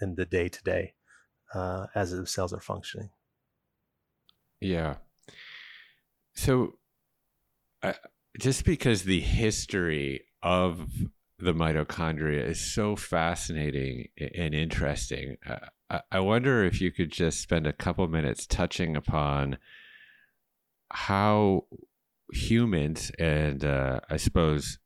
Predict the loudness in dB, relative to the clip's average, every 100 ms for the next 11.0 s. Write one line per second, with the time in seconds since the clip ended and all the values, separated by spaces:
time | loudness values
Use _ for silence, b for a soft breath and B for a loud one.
0 | -2 2 2 0 0 0 -2 -2 -8 -6
1 | -4 -2 0 0 -2 -4 -2 0 2 0
2 | 0 2 2 2 0 -2 b b b b
3 | b _ -4 0 2 2 0 0 2 2
4 | 0 -2 -6 -12 _ _ -6 -2 -2 -2
5 | -2 0 0 -2 -4 -8 -12 b b b
6 | _ -2 0 -2 -2 -4 -2 -2 -2 -4
7 | -2 -4 -6 -12 -20 _ _ _ -4 -2
8 | -2 -2 -2 -2 -2 -4 -6 _ _ _
9 | _ _ _ _ _ _ _ _ _ _
10 | -8 -4 0 2 2 2 2 2 0 -4